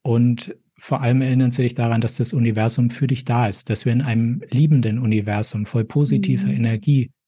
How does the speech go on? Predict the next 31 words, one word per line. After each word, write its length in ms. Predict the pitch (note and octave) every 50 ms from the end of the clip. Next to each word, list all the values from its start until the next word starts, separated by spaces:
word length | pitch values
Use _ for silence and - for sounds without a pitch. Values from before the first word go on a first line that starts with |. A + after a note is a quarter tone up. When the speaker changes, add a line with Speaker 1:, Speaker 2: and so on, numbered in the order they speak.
| _ _ _ _ _
Speaker 1:
leben. 480 | - A2 G#2+ G#2 G#2 C3+ D3 D3+ D3+ - - - - _ _ - _ _ _ _ _ _
Und, 440 | - A2+ A2+ A2+ A2+ A2 A2 G#2+ A2+
ähm, 480 | A2 G#2+ G#2+ G#2+ G#2+ G#2 G2+ G2 - _ _ _ _ _
genau, 240 | - B2+ A2+ F#2+ F2 - - _ _ -
dafür 240 | B2 A#2 - B2+
sind 180 | A#2 - B2 A2+
die 80 | A2 G#2+
Liebesbriefe 640 | - A2 G#2 G#2+ G2+ - - - G#2+ G2 G2+ G#2+
vom 180 | G2+ - A2 A2
Universum. 520 | A2 G#2 G#2 F#2+ G2 F#2+ F#2+ - - F#3+
Speaker 2:
Ja, 240 | G#3 G#3+ G3+ G3+ F#3 G#3 G#3 - _
voll 180 | - G3+ G3 F3+ -
schön. 260 | - - F#3 G3+ G3+
<laughs> 680 | C4+ B3+ - - D#4+ D#4+ - - - - - - _
Und 100 | - G3+
ich 120 | F#3+ A3+ A#3
hab 120 | A3 -
dem 140 | A3 A#3+ A3+
Philipp 320 | A#3+ C4 B3+ C4+ A#3+ A#3+
vorher, 520 | - G#3+ G#3 A3 A3 G3+ G3+ G3 - G3 F#3+
äh, 40 | F#3
bevor 240 | G3+ G3+ A3+ A3
wir 80 | G#3 G#3
das 120 | F#3 G3
Interview 460 | - - B3 B3 B3 A#3+ G3+ G3+ G3 F#3
gestartet 480 | F#3+ F#3+ - - F3+ F#3 F#3+ G3 F#3
haben, 220 | G3 F#3+ F#3+ F#3+ F#3
auch 240 | - F3 G3+ A3+ G#3+
schon 180 | - - F3+
gesagt, 540 | E3+ F3+ F3+ - F3+ F3 F3+ G3 G3+ - -
also 220 | - G3 F3+ F#3+